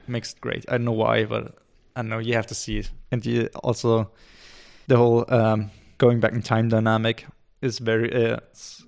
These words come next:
made in a brilliant way, I think, because it's very hard to do a, a time travel movie because there will always be flaws in your logic. But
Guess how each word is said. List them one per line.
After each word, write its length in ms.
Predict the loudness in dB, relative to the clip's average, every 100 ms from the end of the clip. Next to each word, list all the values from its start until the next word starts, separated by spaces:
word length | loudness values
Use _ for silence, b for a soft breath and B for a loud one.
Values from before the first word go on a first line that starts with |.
| _
made 220 | -6 -4 -2
in 80 |
a 80 | -4
brilliant 500 | -2 0 2 0 -4
way, 280 | -6 -8 -10 -6
I 120 | -8
think, 320 | -6 -10 -10 -18
because 240 | -18 -16 -14
it's 140 | -4
very 200 | -2 0
hard 200 | -2 -4
to 100 | -6
do 200 | -6 -4
a, 280 | -4 -6 -8 -14 _ _ -6 -2 -2
a 40 | -2
time 200 | -6 -6
travel 260 | -6 -6
movie 360 | -6 -6 -6 -8 -12
because 380 | -8 -8 -8 -10
there 160 | -4 -2
will 80 | -2
always 340 | -2 -4 -6 -10
be 140 | -12
flaws 400 | -12 -10 -10 -8
in 80 | -8
your 100 | -6
logic. 460 | -4 -6 -8 -12 B B B B B B B B B B
But 200 | -2